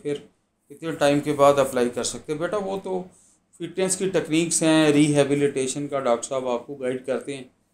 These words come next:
उसके बाद आपको पता चलेगा ना क्या है। सर, बीएस मैथ के स्टूडेंट्स फीमेल ज्वाइन कर सकती हैं? प्लीज रिप्लाई।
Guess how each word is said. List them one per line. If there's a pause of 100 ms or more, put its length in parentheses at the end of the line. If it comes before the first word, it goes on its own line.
(340)
उसके
बाद
आपको
पता
चलेगा
ना
क्या
है। (920)
सर,
बीएस
मैथ
के
स्टूडेंट्स
फीमेल
ज्वाइन
कर
सकती
हैं? (120)
प्लीज
रिप्लाई।